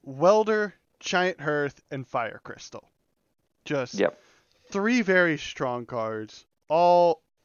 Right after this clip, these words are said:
Speaker 1: you know, you know, they all work so well together. Um, you know,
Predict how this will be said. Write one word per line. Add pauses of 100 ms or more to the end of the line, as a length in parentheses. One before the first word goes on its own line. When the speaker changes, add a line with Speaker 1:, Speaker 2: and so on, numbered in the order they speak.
(420)
Speaker 1:
you
know, (720)
you
know, (200)
they
all
work (160)
so
well
together. (540)
Um, (580)
you
know,